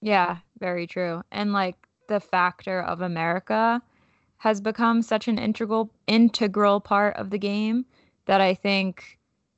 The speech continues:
it's almost like, 'cause y-, they, they, the main things you think about in the house are social game, like, your strategy or your mental game and your physical game, but you also have to think about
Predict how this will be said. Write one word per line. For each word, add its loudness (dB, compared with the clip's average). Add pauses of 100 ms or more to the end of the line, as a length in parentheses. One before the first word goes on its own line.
(1000)
it's -2
almost 2
like, 0 (180)
'cause -6
y-, -12 (100)
they, -6 (100)
they, -4 (120)
the -4
main 0
things -2
you -4
think -6
about 2
in -8
the -4
house 0
are 0 (360)
social -2
game, -4 (1080)
like, -2
your 0
strategy -2
or -2
your -6
mental -8
game -4
and -6
your -4
physical -2
game, 0
but 0
you 2
also 2
have 0
to -18
think -8
about -2